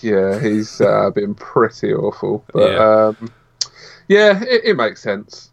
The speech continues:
Speaker 1: I think they've got to find out. I
Speaker 2: What was
Speaker 1: wasn't a big
Speaker 2: Locke,
Speaker 1: dr-
Speaker 2: what was he like coming out of college? And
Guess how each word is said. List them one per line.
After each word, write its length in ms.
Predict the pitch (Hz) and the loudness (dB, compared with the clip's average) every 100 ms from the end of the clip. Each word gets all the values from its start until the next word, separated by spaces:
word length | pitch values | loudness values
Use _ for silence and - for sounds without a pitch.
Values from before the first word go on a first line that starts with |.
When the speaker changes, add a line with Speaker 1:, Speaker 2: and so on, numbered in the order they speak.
| _ - | _ -14
Speaker 1:
I 60 | |
think 140 | 117 - | -12 -10
they've 100 | 104 | -8
got 160 | 104 | -8
to 60 | 98 | -8
find 260 | 101 98 101 | -6 -4 0
out. 220 | 98 98 | 2 0
I 40 | 143 | 2
Speaker 2:
What 120 | 123 | 2
was 80 | 120 | 2
Speaker 1:
wasn't 160 | 113 123 | 2 0
a 20 | |
big 120 | 110 | -2
Speaker 2:
Locke, 80 | - | -4
Speaker 1:
dr- 180 | 113 - _ _ | -6 -6 _ _
Speaker 2:
what 140 | 135 143 | -16 -12
was 100 | 131 | -10
he 80 | 131 | -8
like 220 | 127 - | -10 -10
coming 140 | 120 | -14
out 80 | 120 | -14
of 60 | - | -12
college? 280 | 127 143 117 | -12 -12 -14
And 200 | 101 | -18